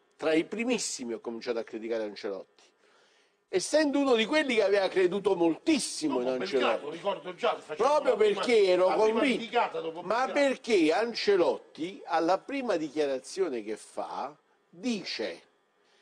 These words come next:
Speaker 1: primo, volevo tornare in Italia, e questa era una delle poche squadre che mi poteva far tornare a certi livelli. Secondo, perché questa squadra mi piace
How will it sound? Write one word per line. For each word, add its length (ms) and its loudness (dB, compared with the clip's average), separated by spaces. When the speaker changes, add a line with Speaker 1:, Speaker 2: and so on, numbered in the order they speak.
Speaker 1:
primo, 300 0
volevo 220 4
tornare 300 0
in 80 -4
Italia, 520 -12
e 160 -10
questa 280 0
era 100 4
una 100 2
delle 140 -2
poche 240 -2
squadre 420 -2
che 60 -6
mi 120 -10
poteva 360 -2
far 160 -6
tornare 360 -2
a 60 -4
certi 340 -8
livelli. 320 -10
Secondo, 500 -2
perché 220 -6
questa 280 -12
squadra 300 -6
mi 480 -8
piace 800 -6